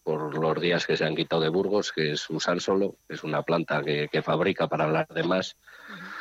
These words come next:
Speaker 1: y que al parar menos días en Burgos, pues parará también menos días el año que viene.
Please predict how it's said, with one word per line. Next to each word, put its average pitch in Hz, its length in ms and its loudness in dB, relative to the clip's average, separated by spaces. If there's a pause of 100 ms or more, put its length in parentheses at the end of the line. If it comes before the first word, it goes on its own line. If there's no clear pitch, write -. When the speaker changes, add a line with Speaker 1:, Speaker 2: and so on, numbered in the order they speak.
(420)
Speaker 1:
y 95 160 0
que 90 120 2
al 85 100 2
parar 90 280 2
menos 85 340 2
días 87 300 2
en 85 120 0
Burgos, 98 460 2
pues 85 160 0
parará 82 380 2
también 80 280 -2
menos 80 300 2
días 78 240 2
el 78 100 0
año 78 220 -2
que 160 80 4
viene. 82 340 2